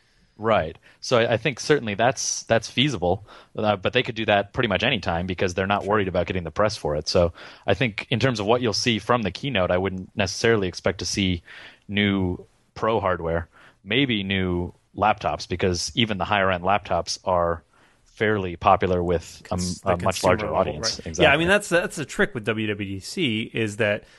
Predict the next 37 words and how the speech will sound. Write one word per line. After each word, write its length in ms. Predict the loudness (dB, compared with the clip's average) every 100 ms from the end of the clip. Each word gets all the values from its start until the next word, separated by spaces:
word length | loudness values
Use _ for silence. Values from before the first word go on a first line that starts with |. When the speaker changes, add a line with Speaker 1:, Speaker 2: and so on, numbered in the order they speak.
| _
Speaker 2:
you 80 | -6
know, 60 | -2
as 140 | -2
Paul's 260 | 0 0 2
saying, 200 | -2 0
it 100 | 0
is 140 | 0
this 180 | -2 -4
sort 220 | -2 -2
of 140 | -2 0
weird, 520 | 2 4 2 0 -6 _ _ -6
divisive 920 | -4 2 4 4 2 2 2 0 -6
atmosphere 580 | 0 0 0 -4 0 0
where 400 | 2 2 2 2
there's 200 | -2 -4
a 60 | -2
lot 420 | 2 4 4 2
of 600 | 0 2 -2 -8 -16 -20 -12
focus 340 | -8 -6 -6
on 120 | -6
the 60 | -2
developers 400 | 4 4 4 -2
most 320 | 0 -2 0
of 60 | -2
the 60 |
week, 180 | -2 -2
but 100 | -4
that 60 | -2
we 100 | 0
have 140 | 0
that 180 | 0 -2
keynote 340 | -2 0 0
up 120 | -2 -2
front 240 | -2 0
that's 160 | -4 0
public 400 | 2 2 0 -4
and 340 | -8 -8 -10